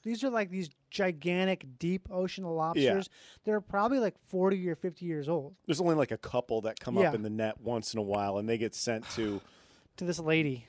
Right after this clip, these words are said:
Speaker 2: this lady.
Speaker 1: Janelle in
Speaker 2: Yeah.
Speaker 1: fucking who knows where.
Speaker 2: Mastros, like, they get, like,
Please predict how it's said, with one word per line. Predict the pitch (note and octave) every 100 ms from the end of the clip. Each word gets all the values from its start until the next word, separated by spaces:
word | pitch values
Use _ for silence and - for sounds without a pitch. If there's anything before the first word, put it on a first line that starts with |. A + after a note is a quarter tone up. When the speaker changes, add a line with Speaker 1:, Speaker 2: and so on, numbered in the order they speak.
| -
Speaker 2:
this | C#3 D#3 D#3 C#3+
lady. | C3+ B2 A2
Speaker 1:
Janelle | F#3 E3+ E3+ E3 C#3 - -
in |
Speaker 2:
Yeah. | E3 D3
Speaker 1:
fucking | E3 - D#3 D3 _ _ _ C3+
who | F3+
knows | F3 D3
where. | D3 D#3 D3+ C#3
Speaker 2:
Mastros, | D3 C#3 - - B2 G2 F#2 -
like, | A2 G#2 A2+
they | A#2
get, | A2+ C3
like, | B2